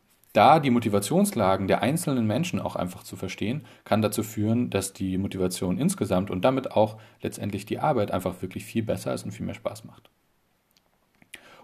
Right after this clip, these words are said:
Und, ähm, zusammenfassend also,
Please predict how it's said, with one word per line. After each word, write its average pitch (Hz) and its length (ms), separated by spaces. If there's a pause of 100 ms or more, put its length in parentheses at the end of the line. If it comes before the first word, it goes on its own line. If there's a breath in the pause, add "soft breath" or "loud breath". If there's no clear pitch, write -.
Und, 117 440
ähm, 104 680 (180)
zusammenfassend 123 720
also, 101 580